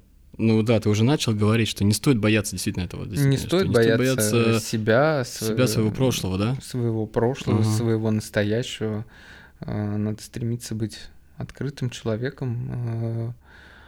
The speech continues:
Speaker 2: постараться развивать внутреннюю эмпатию, э, наверное, походить на психотерапию. Это мое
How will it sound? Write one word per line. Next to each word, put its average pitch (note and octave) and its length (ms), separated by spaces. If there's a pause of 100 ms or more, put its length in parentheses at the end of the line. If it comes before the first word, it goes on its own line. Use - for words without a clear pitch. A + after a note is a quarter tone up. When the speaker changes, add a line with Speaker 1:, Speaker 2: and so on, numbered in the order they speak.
(280)
Speaker 2:
постараться A#2 1400 (460)
развивать C3 640
внутреннюю B2 560
эмпатию, B2 680 (640)
э, A2+ 680 (680)
наверное, A#2 680
походить A2+ 440
на A#2 80
психотерапию. B2+ 1040
Это B2+ 160
мое B2+ 360